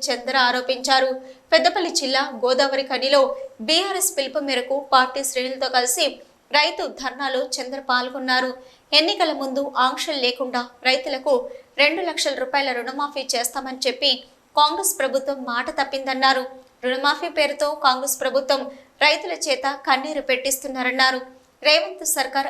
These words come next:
అధికారం కోసం బూటకపు హామీలు గుప్పించి తెలంగాణ ప్రజానీకాన్ని మోసం చేశారని ఆయన విమర్శించారు.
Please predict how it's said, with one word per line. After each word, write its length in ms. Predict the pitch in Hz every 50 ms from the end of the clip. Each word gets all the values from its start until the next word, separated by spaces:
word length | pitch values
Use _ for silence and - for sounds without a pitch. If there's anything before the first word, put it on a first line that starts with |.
| - -
అధికారం 480 | 247 254 247 302 302 330 302 294 277 269
కోసం 340 | 247 254 254 330 302 254 254 - - - _ _ - 240
బూటకపు 480 | 247 311 339 359 440 415 - - -
హామీలు 460 | 311 - - 269 262 262 311 311 294
గుప్పించి 680 | 269 214 269 262 262 277 262 262 262 - 277 311 - - _ _
తెలంగాణ 420 | - 277 277 294 294 - 294 269 269
ప్రజానీకాన్ని 880 | 262 254 254 254 254 294 285 262 254 - 262 247 254 269 262 240 - - - - _ _ -
మోసం 380 | 254 285 311 349 - 415 381 370 -
చేశారని 520 | 294 285 - 302 269 269 254 269 285 302 - 262
ఆయన 240 | 254 254 254 269 269
విమర్శించారు. 680 | 262 262 254 269 262 - 277 269 269 285 269 262 269